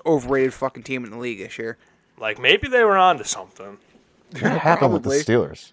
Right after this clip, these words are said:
Speaker 3: Can we talk about that? What the hell happened with the Pittsburgh Steelers?
Speaker 2: They're just, I don't know.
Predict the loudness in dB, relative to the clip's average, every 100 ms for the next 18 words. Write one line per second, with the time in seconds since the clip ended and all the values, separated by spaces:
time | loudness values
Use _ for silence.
0 | _ -4 4 6 6 6 4 4 2 4
1 | 4 4 4 6 4 2 -6 -6 -6 -8
2 | -12 -12 -12 -12 -18 _ _ _ _ _
3 | _ _ _ -4 0 0 0 -2 -4 _
4 | _ _ _ 4 6 6 2 -2